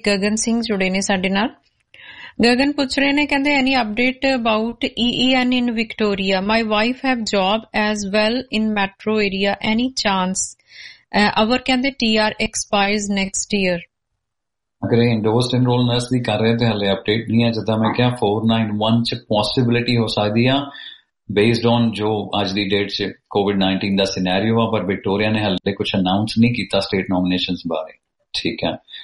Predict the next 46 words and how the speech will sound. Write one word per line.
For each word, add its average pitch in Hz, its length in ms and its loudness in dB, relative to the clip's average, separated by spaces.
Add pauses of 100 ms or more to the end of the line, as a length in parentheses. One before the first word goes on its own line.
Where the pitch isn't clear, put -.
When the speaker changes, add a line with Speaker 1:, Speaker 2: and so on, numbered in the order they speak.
(200)
Speaker 2:
So 107 60 6
please 113 540 2
Speaker 1:
ਜੀ। 98 60 -4
Speaker 2:
watch 107 280 0 (140)
the 123 100 2
Speaker 1:
ਜੀ। 214 100 -2
Speaker 2:
space, 143 280 0 (420)
ਠੀਕ 98 180 -2 (100)
ਆ? 85 140 -2 (320)
ਥੋੜੀ 104 160 2
ਵੇਟ 113 340 2
ਕਰੋ। 131 440 2
ਅਹ, 101 380 0
ਜਿੱਦਾਂ 107 240 0
ਏ 104 140 0
ਸੀ 123 220 -2
ਟੀ 123 120 0
ਨੇ 117 140 2
ਨੋਮੀਨੇਟ, 107 520 -2 (200)
ਨੋਮੀਨੇਸ਼ਨ 101 480 0
ਓਪਨ 98 240 0
ਕੀਤੀ 104 300 2
ਆ, 123 120 4
ਵਿਕਟੋਰੀਆ 110 500 0
ਨੇ 117 120 2
ਵੀ 127 100 2
ਆਪਣਾ 120 240 0
ਪੇਜ 117 320 0
ਅਪਡੇਟ 120 420 2
ਕੀਤਾ। 135 340 0 (680)
ਜਲਦੀ 120 320 4
ਹੀ 127 120 0
ਆਪਾਂ 117 260 0
ਨੂੰ, 107 320 -2
ਅਹ, 104 40 0
Speaker 1:
ਹਮ, 98 240 0
ਹਮ। - 120 -10 (140)
Speaker 2:
ਜਿਹੜੀ 98 200 -4
ਉਹਨਾਂ 98 200 2
ਦੀ 95 80 -2
ਨੋਮੀਨੇਸ਼ਨ 104 520 0
ਕ੍ਰਾਈਟੇਰੀਆ 98 480 0
ਤੇ 95 120 -2
ਲਿਸਟ 92 380 -2
ਆ, 87 80 0
ਉਹ, 90 460 -4